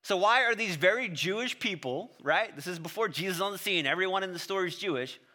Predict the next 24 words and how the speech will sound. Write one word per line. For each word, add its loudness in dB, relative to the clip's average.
Why 6
are 6
they 2
baptizing? -2
It's -2
kind 0
of 2
like 4
if -6
you -4
could 0
imagine, 2
like, -2
five 2
hundred -2
years 0
from -8
now, 2
someone -2
is -2
reading -2
history 2
or, 2
like, 0